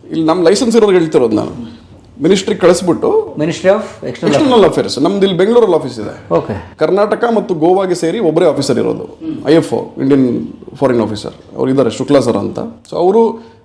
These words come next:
Speaker 1: ನಮ್ಗೆ ಅವರೇ ಬಾಸ್ ಥರ, ಏನೇ ಇದ್ರು ಕೂಡ ನಾವು ಅವ್ರ ಹತ್ರನೇ ಹೋಗ್ತೀವಿ. ಎನಿಥಿಂಗ್ ಲೈಸೆನ್ಸ್ ರಿನ್ಯೂವಲ್ ಆಗಲಿ, ಏನೇ ಆಗಲಿ, ಮತ್ತು ಅವ್ರಿಗೆ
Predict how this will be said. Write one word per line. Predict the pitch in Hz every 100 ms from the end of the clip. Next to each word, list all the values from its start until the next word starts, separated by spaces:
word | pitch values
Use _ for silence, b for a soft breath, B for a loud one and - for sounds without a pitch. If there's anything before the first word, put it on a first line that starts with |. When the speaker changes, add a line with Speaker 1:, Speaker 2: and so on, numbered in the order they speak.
| -
Speaker 1:
ನಮ್ಗೆ | 156 202 233 262 - -
ಅವರೇ | 175 202 214 151 - - _ _ - 147
ಬಾಸ್ | 156 156 -
ಥರ, | 101 - - - 160 156 127
ಏನೇ | 170
ಇದ್ರು | 170 165
ಕೂಡ | 233
ನಾವು | 160
ಅವ್ರ | 147
ಹತ್ರನೇ | 147 131
ಹೋಗ್ತೀವಿ. | 107 - - - - - 131
ಎನಿಥಿಂಗ್ | 135 135 135
ಲೈಸೆನ್ಸ್ | 120 120 131 123
ರಿನ್ಯೂವಲ್ | 123 131 117
ಆಗಲಿ, | 107 110 110 107 107 117
ಏನೇ | 117
ಆಗಲಿ, | 107 104 110 120
ಮತ್ತು | 160 208
ಅವ್ರಿಗೆ | 170 208 226